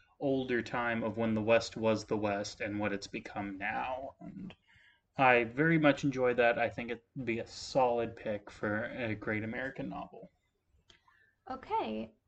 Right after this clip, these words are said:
Speaker 2: I really knew nothing about that one. I have no idea why, but I thought it was like a, uh, war movie slash book.
Speaker 1: Nope.
Speaker 2: Hmm. So, I do also really like that title,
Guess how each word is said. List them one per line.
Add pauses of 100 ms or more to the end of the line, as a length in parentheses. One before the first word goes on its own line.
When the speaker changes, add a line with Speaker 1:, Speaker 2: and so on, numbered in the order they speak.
(280)
Speaker 2:
I
really
knew
nothing
about
that
one.
I
have
no
idea
why,
but
I
thought
it
was
like
a,
uh,
war (480)
movie
slash
book. (1040)
Speaker 1:
Nope. (520)
Speaker 2:
Hmm. (1500)
So,
I
do
also
really
like
that (140)
title,